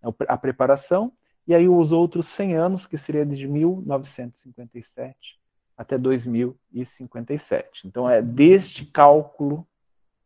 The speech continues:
que, a, que esses palestrantes, esses estudiosos da doutrina, retiram essa, retiraram essas informações. Que o Haroldo, ele faz algumas contas lá que bate certinho, né? Então, eu, eu, eu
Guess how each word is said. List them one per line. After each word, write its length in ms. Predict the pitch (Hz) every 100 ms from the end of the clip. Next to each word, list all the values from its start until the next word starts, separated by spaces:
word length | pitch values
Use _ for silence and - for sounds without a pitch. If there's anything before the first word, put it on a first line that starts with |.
| _
que, 160 | 135 127
a, 260 | 120 110
que 140 | 110 123
esses 220 | - -
palestrantes, 1080 | - 117 107 - 101 117 131 110 107 101 95
esses 320 | 110 - 113
estudiosos 680 | 117 - 113 113 113 113 110
da 140 | 117
doutrina, 600 | 113 117 - 123 143 160 _ _ _ _ _ _ _ _ _ _ _ _
retiram 540 | 151 143 - 147 151 147
essa, 200 | 143 160
retiraram 600 | 131 143 139 139 147 151
essas 300 | 143 143 143
informações. 680 | 143 147 151 185 - - _ _ _ _ _ - _ _ -
Que 340 | 180 208 254
o 160 | - 147
Haroldo, 520 | 139 143 160 156 135
ele 120 | 127 123
faz 320 | 123 117 117
algumas 360 | 113 117 113
contas 420 | - 120 123 127 113
lá 220 | 123 147
que 160 | -
bate 320 | 143 123 127 -
certinho, 680 | - 151 156 - 117 127 127 _ _
né? 220 | 110 110
Então, 580 | 110 - 120 120 117 110
eu, 300 | 95 120 117
eu, 260 | 123 123 101
eu 380 | 127 127 104